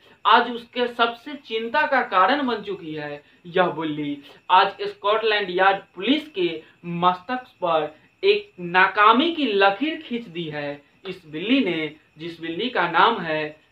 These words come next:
मेकाविटी। क्योंकि जहां पर crime हुआ है वहां पर Scotland Yard की पुलिस पहुंचती है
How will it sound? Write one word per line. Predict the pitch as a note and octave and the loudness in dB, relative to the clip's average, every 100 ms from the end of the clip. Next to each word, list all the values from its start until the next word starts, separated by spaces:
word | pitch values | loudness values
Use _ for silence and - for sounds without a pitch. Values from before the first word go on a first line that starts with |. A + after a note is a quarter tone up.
| E3 | -16
मेकाविटी। | E3 E3 A3+ A#3+ B3 A#3 A#3+ A#3+ - - D#3 G#3+ A#3 D#3+ C#3+ C3+ B2+ _ _ _ _ _ _ _ | -8 0 0 4 6 8 8 4 -8 -20 -4 -4 -4 -8 -8 -10 -12 _ _ _ _ _ _ _
क्योंकि | A#3+ D4+ D#4 F#3+ D#3+ F#3 G3+ _ _ | -6 -6 -6 -8 -8 -8 -10 _ _
जहां | D#3 G3 G#3+ C4 E4 | 0 4 6 4 2
पर | E4 | -2
crime | - - G#3 A3+ D#4+ D4+ | -8 -2 4 6 6 2
हुआ | G#3 F3 D3+ | 0 0 -2
है | D3 E3 - _ _ | -6 -8 -12 _ _
वहां | F3 G#3 G#3 C4 E4+ | 4 6 6 4 2
पर | F4 E4 | -2 -6
Scotland | - D4 D4 C#4+ C4+ B3 | -4 0 0 2 0 2
Yard | A#3+ A#3+ A#3+ | 2 0 -2
की | A#3+ | -8
पुलिस | G#3+ G3+ F#3+ | -8 -8 -8
पहुंचती | - F3+ F3+ - D#4 C#4+ | -6 -6 -6 -8 -6 -2
है | F3 D#3 D3+ | 0 0 -2